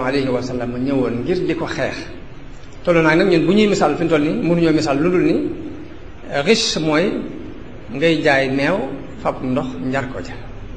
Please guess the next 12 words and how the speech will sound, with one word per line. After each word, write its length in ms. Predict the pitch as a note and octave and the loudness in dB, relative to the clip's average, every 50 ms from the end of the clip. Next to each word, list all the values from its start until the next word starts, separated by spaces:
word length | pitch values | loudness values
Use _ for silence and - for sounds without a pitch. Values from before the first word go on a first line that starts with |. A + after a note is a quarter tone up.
| - - - - - - - - - - - - - - A2+ | -10 -10 -12 -12 -12 -12 -12 -12 -12 -14 -12 -12 -8 -2 0
wala 180 | C3+ D3 D3+ | 2 2 4
ñu 120 | D3 D#3+ D#3 | 4 4 4
misaale 320 | D#3+ D#3+ D#3+ E3+ D3 C#3+ C3 | 4 4 4 2 2 2 2
ko 60 | C#3+ | 0
ni 80 | C#3+ C#3 | 0 0
mooy 280 | C#3 C#3 C#3 E3 E3+ | 2 2 4 4 4
ngay 300 | D#3 D3+ D3 D3 C#3 C3+ C3+ | 6 6 6 4 4 4 4
jaay 360 | C#3 C3+ C3+ C3 C3 C3+ B2+ | 4 4 6 6 4 4 4
lem 200 | C3 C#3+ E3 F3+ G3+ G#3 A3 A#3 - - - - - | 2 2 2 2 0 -2 -4 -6 -8 -10 -12 -12 -10
fab 140 | - C#3+ - - - | -10 -10 -10 -8 -4
tuuti 220 | - E3+ E3+ E3+ D3 | -2 -2 0 0 0
lem 160 | C#3 D3 D3 | 0 0 0